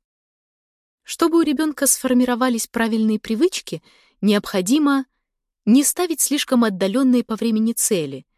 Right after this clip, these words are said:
не что-то большое в конце учебного года, а небольшое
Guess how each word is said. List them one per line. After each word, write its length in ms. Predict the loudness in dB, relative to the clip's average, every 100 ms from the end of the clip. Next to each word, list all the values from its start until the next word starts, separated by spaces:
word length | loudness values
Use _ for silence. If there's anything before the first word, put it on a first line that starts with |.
| _ _ _ 0
не 140 | 2
что-то 320 | 2 -2 -4
большое 540 | -4 -4 -4 -2 0 -2
в 80 | -4
конце 300 | -8 -4 -4
учебного 460 | -4 -4 -4 -4
года, 360 | -4 -6 -6 -14 _ _ _
а 80 | -2
небольшое 720 | 0 0 -2 -6 -6 -6 -8